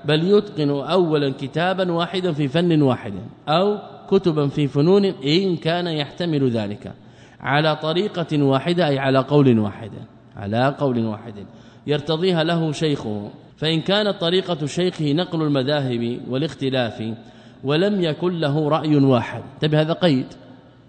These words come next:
يعني هنا ذكر لك ماذا؟ ذكر لك وصفا. إن كان المعلم يذكر قولين، قال أبو حنيفة وقال الشافعي، ولم يكن له ترجيح، فهذا يأتي فيه ما قاله الغزالي. قال الغزالي: "فليحذر منه فإن ضرره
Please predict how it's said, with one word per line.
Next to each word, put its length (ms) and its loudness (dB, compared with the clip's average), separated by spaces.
يعني 300 4
هنا 200 6
ذكر 300 0
لك 220 0
ماذا؟ 460 2
ذكر 240 -2
لك 200 0
وصفا. 460 2
إن 80 2
كان 220 2
المعلم 580 4
يذكر 640 0
قولين، 460 4
قال 240 2
أبو 180 0
حنيفة 480 2
وقال 280 0
الشافعي، 500 0
ولم 280 2
يكن 200 2
له 160 4
ترجيح، 600 2
فهذا 300 -2
يأتي 360 -4
فيه 440 -2
ما 160 0
قاله 300 2
الغزالي. 580 0
قال 200 -4
الغزالي: 560 -2
"فليحذر 640 -2
منه 360 0
فإن 500 -2
ضرره 680 -2